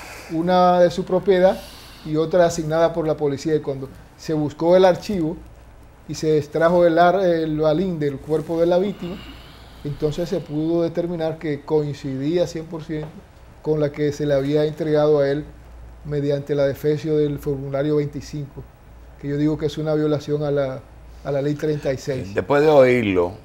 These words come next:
Speaker 2: nos queda una sola pregunta final. Si hay interés de implementar un expediente justo, con pruebas,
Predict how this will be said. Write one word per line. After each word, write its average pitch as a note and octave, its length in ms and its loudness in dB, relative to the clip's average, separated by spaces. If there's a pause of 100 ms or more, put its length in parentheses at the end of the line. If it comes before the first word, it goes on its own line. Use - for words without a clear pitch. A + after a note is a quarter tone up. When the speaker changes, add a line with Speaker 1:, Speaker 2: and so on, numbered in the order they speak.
Speaker 2:
nos G2+ 220 -4
queda B2 280 8
una A#2+ 240 0
sola G#2+ 340 2
pregunta F2+ 460 -2
final. C#2 420 -10 (1400)
Si A2+ 680 0 (460)
hay C3+ 180 6
interés A2 960 6 (1300)
de F#2 300 4
implementar F#2+ 920 0 (140)
un A2 180 -4
expediente G2 800 0
justo, - 640 -4 (640)
con F2 260 -4
pruebas, F2+ 680 4